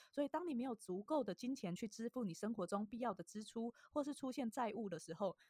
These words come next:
那就会变成另外一种压力，而随之而来的也会对自己过去的这些作为而有罪恶感或羞耻感，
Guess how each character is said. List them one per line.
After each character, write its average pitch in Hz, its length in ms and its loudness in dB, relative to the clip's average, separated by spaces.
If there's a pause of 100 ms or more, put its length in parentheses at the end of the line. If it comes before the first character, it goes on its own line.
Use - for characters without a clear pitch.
那 294 100 -2
就 294 100 0
会 262 80 4
变 262 140 0
成 190 160 -4
另 208 100 0
外 208 100 2
一 196 60 0
种 165 220 -4
压 190 180 0
力， 202 160 0
而 170 100 -2
随 190 200 -2
之 277 160 0
而 226 120 2
来 175 200 0
的 - 200 -2 (200)
也 185 100 -4
会 254 160 4
对 247 180 2
自 226 140 -6
己 - 100 -8
过 247 160 2
去 240 160 -2
的 214 120 0
这 226 120 0
些 214 140 -2
作 277 200 4
为 185 180 2
而 185 100 0
有 196 160 2
罪 240 260 0
恶 233 60 2
感 160 180 -2
或 190 140 0
羞 185 180 -2
耻 - 200 -12
感， - 180 -8